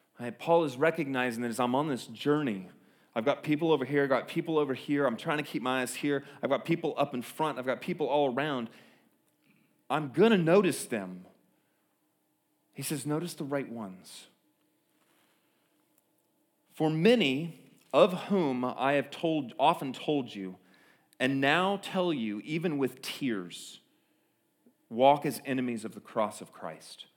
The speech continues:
A-, and Paul's tears may be because these are people that started following and then turned away, and he hurts for them.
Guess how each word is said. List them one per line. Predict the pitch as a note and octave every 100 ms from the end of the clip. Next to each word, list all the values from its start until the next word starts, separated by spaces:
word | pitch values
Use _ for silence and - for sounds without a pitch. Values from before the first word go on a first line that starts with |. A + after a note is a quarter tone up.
| _ _ _ _ _ _ _ _ _ _ _
A-, | A#2
and | A#2+ D#3 D3 E3
Paul's | - G#3 B3 A#3+
tears | - - A3 G3+ C#3+
may | D#3+ F3+ A3+
be | G#3+ A3+
because | F#3+ - G3 E3+ E3 F3 - - - _ _ _ _ _ _
these | A2 D#3 G#3+ F3+
are | F3+
people | - G#3 G3+ F#3+
that | C#3 -
started | - - E3+ G3 F3
following | - G3 G#3+ G#3+ G#3+ A3+ A3 _ _ _ _ _ -
and | C#3
then | C#3
turned | C#3 - G3 F3+
away, | C#3 C#3 F3 A#3+ - - - _ _ _
and | C#3+
he | C3
hurts | - F3+ G#3+ - -
for | A#3 A#3
them. | B3 C#4+